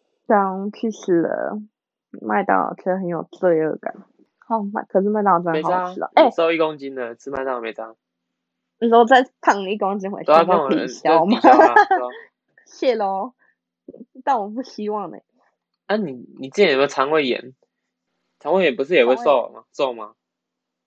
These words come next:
Speaker 1: 可是我那一次肠胃炎好像没什么瘦欸。
Speaker 2: 就是之前的肠胃炎，不是说哪一次，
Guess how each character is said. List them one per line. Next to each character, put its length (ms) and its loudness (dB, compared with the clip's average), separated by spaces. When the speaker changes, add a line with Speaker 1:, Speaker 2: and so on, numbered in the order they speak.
Speaker 1:
可 80 -6
是 80 -2
我 200 -4
那 200 -2
一 40 -2
次 120 -8
肠 220 -8
胃 120 -4
炎 200 -8
好 100 -6
像 140 -8
没 240 -8
什 140 -20
么 180 -16
瘦 380 -8
欸。 60 -10
Speaker 2:
就 80 2
是 60 -2
之 160 -12
前 260 -6
的 160 -14
肠 200 -16
胃 140 -10
炎， 180 -16
不 100 -4
是 100 -4
说 280 2
哪 180 -2
一 60 -4
次， 260 -20